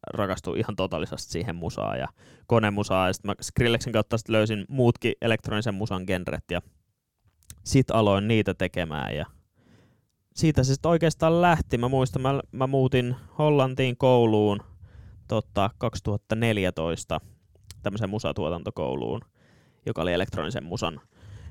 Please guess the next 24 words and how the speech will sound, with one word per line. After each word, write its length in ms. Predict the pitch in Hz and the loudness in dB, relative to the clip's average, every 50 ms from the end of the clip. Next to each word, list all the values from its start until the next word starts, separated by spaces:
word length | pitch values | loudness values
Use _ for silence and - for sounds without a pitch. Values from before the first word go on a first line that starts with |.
| - - | -12 -4
oikein 320 | - 107 107 - 80 85 101 | -4 -2 -2 -2 -4 -4 -4
tämmönen 380 | 87 90 101 107 104 95 98 | -4 -4 -4 -4 -4 -4 -4
niinku 280 | 92 95 98 107 - 107 | -4 -6 -6 -4 -6 -8
keskus, 640 | - - - 127 123 - - - 98 101 - - - - - - _ - - _ | 0 2 2 2 2 0 -2 -4 -4 -4 -4 -6 -10 -14 -20 -20 _ -20 -10 _
Amsterdam, 560 | - 110 110 - - 113 110 82 90 98 98 | -6 -4 -4 -4 -4 -4 -4 -4 -6 -6 -4
ja 120 | 87 90 - | -4 -4 -4
tota, 380 | 85 80 - _ - 80 92 - - _ _ _ _ _ _ - - - - - - - _ _ _ _ - | -4 -8 -6 _ -4 -4 -4 -4 -12 _ _ _ _ _ _ -20 -20 -20 -20 -20 -20 -20 _ _ _ _ 0
siitä, 280 | - 170 143 123 - - - | 2 2 4 4 2 -4 -4
siitä 280 | - 180 156 139 123 | 0 0 0 2 2
sitten 300 | 117 127 117 - - 131 - | -2 -2 -4 -4 -6 -6 0
päädyin 440 | - 127 120 120 123 120 120 117 117 - - - - - | 2 2 4 4 4 2 2 0 -4 -10 -14 -20 -20 -8
soloartistiksi 800 | - 127 117 110 98 98 92 - - 95 - - - - - 78 | -2 0 2 4 2 2 0 -2 -6 -8 -8 -8 -14 -10 -6 -8
ja 60 | 92 - _ _ _ _ _ _ - - - - - - - - - - - - | -8 -8 _ _ _ _ _ _ -20 -20 -20 -18 -18 -20 -20 -20 -20 -20 -6 -2
tarina 400 | 120 113 104 98 95 101 101 101 | 0 2 2 2 2 2 0 0
on, 100 | 107 110 - - - 139 | 0 -2 -4 -2 -2 0
<laughs> 200 | - 143 127 - | 4 4 4 6
tarina 440 | - 131 127 127 120 117 113 113 117 | 6 4 6 6 4 6 6 4 4
on 160 | 117 117 123 - - - - _ _ _ _ _ _ | 4 2 0 -8 -10 -20 -20 _ _ _ _ _ _
tässä 280 | 127 120 - - 131 | 2 2 2 0 2
kohtaa, 340 | 120 120 120 - - 123 120 | 2 2 2 2 2 0 2
missä 220 | 120 120 - - | 2 0 -2 0
nyt 220 | 123 120 117 98 117 | 0 0 0 2 0
ollaan, 380 | 107 95 90 90 90 82 80 | 0 2 0 -2 -4 -6 -8
niin 180 | 87 85 82 | -8 -8 -8